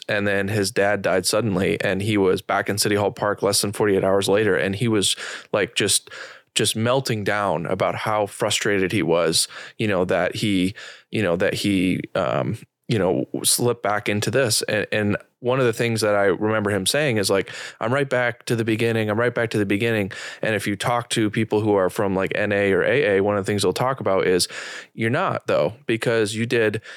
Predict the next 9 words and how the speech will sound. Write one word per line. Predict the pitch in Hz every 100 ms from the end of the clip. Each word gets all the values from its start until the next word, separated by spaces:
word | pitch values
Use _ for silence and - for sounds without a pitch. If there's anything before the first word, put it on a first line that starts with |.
| - -
you |
know, | 107 98
a |
thousand | - 123 127 127 131 113
days, | 107 113 107 92 80
a |
thousand | 107 110 117 120 110
plus | - 110 101
days | 107 101 92 82 -